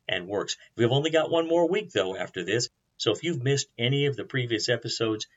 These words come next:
you can catch up right here on this media platform, and you'll be all up to date. Now, as I said in the beginning, I also reminded you last week, each week we're looking at two interrelated ideas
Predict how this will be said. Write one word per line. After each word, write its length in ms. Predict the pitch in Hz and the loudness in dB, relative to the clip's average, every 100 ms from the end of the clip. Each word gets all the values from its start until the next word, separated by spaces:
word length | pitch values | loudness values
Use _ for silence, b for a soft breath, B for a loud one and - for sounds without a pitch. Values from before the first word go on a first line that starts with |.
| _ | _
you 160 | 104 107 | -6 -6
can 160 | 92 | -8
catch 280 | 87 107 - | -2 0 0
up 120 | 95 - | -2 -4
right 300 | 87 113 156 | 0 2 2
here 360 | 147 143 135 b _ | 0 0 0 b _
on 200 | 101 95 | -6 -4
this 220 | 95 101 | -4 -6
media 260 | 95 92 87 | -6 -6 -8
platform, 640 | - 95 90 - 90 87 - _ _ | -4 -2 -2 -6 -8 -8 -10 _ _
and 220 | 87 87 | -10 -10
you'll 240 | 92 95 87 | -8 -6 -6
be 220 | 87 - | -8 -8
all 260 | - 110 101 | -2 0 0
up 140 | 90 | -4
to 100 | - | -6
date. 320 | 90 78 - - _ _ _ _ _ _ _ _ | -8 -10 -14 -20 _ _ _ _ _ _ _ _
Now, 160 | 131 139 | 0 2
as 180 | 139 131 | 2 2
I 100 | 131 | 4
said 240 | 175 170 | 4 4
in 80 | 160 | 0
the 60 | |
beginning, 440 | 123 117 113 117 123 | 0 2 2 2 0
I 40 | |
also 280 | 101 113 117 | -2 -2 -2
reminded 560 | 101 101 104 110 107 104 | -2 -4 -4 -4 -6 -6
you 80 | |
last 340 | 95 104 117 - | -2 0 -2 -6
week, 300 | 90 104 - _ _ _ _ _ | -8 -8 -12 _ _ _ _ _
each 300 | 143 190 - | -2 -2 -2
week 220 | 98 95 | -2 -2
we're 140 | 110 110 | 0 2
looking 340 | 117 117 107 | 2 0 -4
at 100 | 95 | -6
two 260 | - 165 170 | 2 2 4
interrelated 760 | 131 127 131 117 101 98 98 95 | -2 -2 -2 0 0 -2 -4 -6
ideas 720 | 92 92 87 104 107 82 - | -6 -6 -6 -6 -4 -4 -6